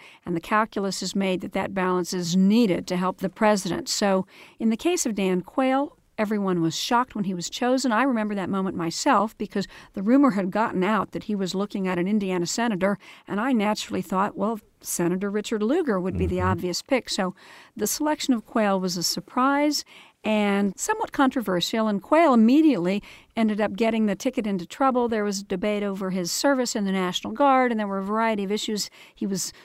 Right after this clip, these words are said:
Speaker 1: uh, misspelled potato and all sorts of jokes made about him, which created some, uh, uh,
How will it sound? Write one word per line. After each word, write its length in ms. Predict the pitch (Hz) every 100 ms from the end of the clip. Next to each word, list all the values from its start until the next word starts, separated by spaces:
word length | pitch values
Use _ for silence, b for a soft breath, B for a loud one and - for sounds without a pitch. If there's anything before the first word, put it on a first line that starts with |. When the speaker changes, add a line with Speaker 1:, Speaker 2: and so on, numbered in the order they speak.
| B
Speaker 1:
uh, 300 | - 190 - -
misspelled 640 | 220 220 - 240 202 -
potato 800 | 208 - 349 339 277 254 247 233
and 80 | 226
all 100 | 220
sorts 380 | - 226 -
of 160 | 202 180
jokes 360 | 190 240 269 226
made 220 | 180 170
about 320 | 180 180 170
him, 180 | 185 185
which 300 | 190 - - B B _
created 480 | - 214 202 202 -
some, 340 | - 190 180
uh, 220 | 180 175 190 330 -
uh, 220 | -